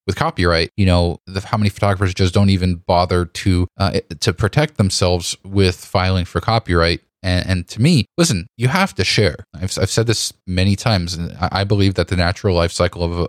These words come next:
of a photo or, or of any creative, uh, output is the, the, it ends with sharing it. And so that's great. No one's saying you shouldn't,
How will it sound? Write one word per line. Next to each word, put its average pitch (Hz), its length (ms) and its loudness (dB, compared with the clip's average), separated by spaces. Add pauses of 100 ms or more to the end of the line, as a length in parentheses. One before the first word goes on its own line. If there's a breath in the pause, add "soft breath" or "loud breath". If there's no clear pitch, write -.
of 87 100 -2
a 85 180 2
photo 131 300 2
or, 92 180 4
or 92 160 2
of 87 160 -4
any 123 260 2 (100)
creative, 90 640 2 (120)
uh, 92 200 2
output 90 420 -2
is 95 280 0
the, 87 180 0
the, 98 300 -8 (140)
it 113 160 -2
ends 98 340 0
with 90 320 -2
sharing 85 520 0
it. - 120 -20 (240)
And 95 200 0
so 98 440 2 (100)
that's 127 180 2
great. 131 260 2
No 101 100 2
one's 123 160 2
saying 113 180 2
you 92 80 -4
shouldn't, 101 460 0